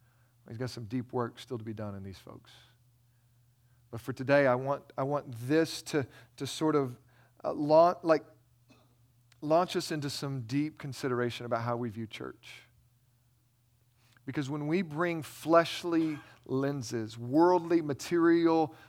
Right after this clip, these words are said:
lenses into our church experiences, it leads us to have some equally silly responses. You see, sometimes we want to sit back and laugh at these people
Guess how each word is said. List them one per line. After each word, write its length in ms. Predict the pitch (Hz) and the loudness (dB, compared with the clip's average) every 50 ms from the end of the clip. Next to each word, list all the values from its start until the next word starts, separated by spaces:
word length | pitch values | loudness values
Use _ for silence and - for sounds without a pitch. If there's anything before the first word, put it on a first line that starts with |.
| - _ - | -20 _ -8
lenses 840 | - 127 135 139 147 151 151 151 139 113 110 120 120 120 107 - | -4 -2 0 0 0 0 -2 -4 -6 -6 -4 -4 -4 -4 -4 -8
into 680 | - 160 151 160 160 160 147 - - 165 156 147 147 - | -8 -6 -6 -6 -6 -8 -10 -6 0 4 4 4 4 2
our 140 | - - 131 | 0 -2 -2
church 460 | 127 - - - 156 147 139 - - | -2 -6 -4 -2 -2 -2 -2 -4 -10
experiences, 920 | - - - - - 135 135 131 131 123 120 - - - - - 131 123 - _ - - _ _ | -14 -16 -18 -14 -8 -6 -6 -6 -6 -8 -10 -14 -18 -18 -16 -16 -16 -16 -18 _ -20 -20 _ _
it 160 | - 156 160 160 | -2 -2 0 0
leads 400 | 160 151 160 170 170 143 120 135 | 0 0 0 0 0 -2 0 0
us 220 | 139 131 123 - | 0 0 0 -2
to 100 | - 135 | -6 -6
have 320 | 117 131 143 143 135 123 | -2 0 2 2 0 0
some 200 | - - 139 123 - | -2 -10 -10 -8 -6
equally 580 | 151 156 156 156 - 156 147 135 139 143 143 139 | -8 -8 -8 -8 -8 -6 -6 -4 -4 -4 -6 -6
silly 600 | 135 - - - 156 143 127 123 120 120 110 - - | -10 -12 -6 -2 -2 -2 0 -2 -4 -6 -8 -10 -14
responses. 840 | - 120 - - 123 117 120 - - - - _ _ _ _ _ _ _ _ _ _ _ _ _ _ _ _ _ _ _ _ _ _ _ _ _ _ _ _ _ _ | -16 -16 -14 -14 -14 -14 -14 -16 -20 -20 -20 _ _ _ _ _ _ _ _ _ _ _ _ _ _ _ _ _ _ _ _ _ _ _ _ _ _ _ _ _ _
You 80 | - | -14
see, 220 | 127 - - 165 151 | -6 0 2 2 2
sometimes 380 | - - 185 185 202 180 160 156 | 2 0 0 4 4 4 4 4
we 60 | 165 | 0
want 160 | 165 160 151 | 0 0 0
to 40 | 143 | -2
sit 160 | - 165 - | -2 -2 2
back 220 | 147 147 143 139 143 | 6 4 4 4 4
and 100 | 131 135 | 0 2
laugh 380 | 135 139 147 147 143 139 - | 4 6 6 6 4 2 -2
at 100 | 151 - | -10 -8
these 160 | 139 139 123 | -8 -8 -8
people 480 | - - - 151 139 - 135 127 120 - | -8 -10 -10 -10 -8 -4 -4 -4 -4 -6